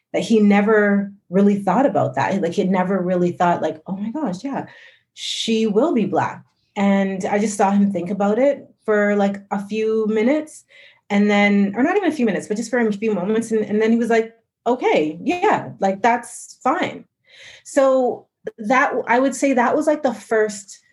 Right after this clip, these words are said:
two years of our relationship, the race talks and racism talks, like,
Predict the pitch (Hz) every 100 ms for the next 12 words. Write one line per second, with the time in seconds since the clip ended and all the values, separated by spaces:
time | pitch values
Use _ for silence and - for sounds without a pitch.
0 | _ _ _ - 269 277 277 247 240 233
1 | 220 202 - 190 196 190 190 180 175 170
2 | 185 175 180 202 196 190 180 - 202 185
3 | 180 - 175 175 220 226 220 - - -
4 | 202 180 180 - - 196 185 180 190 202
5 | 202 208 190 190 185 170 165 - 175 170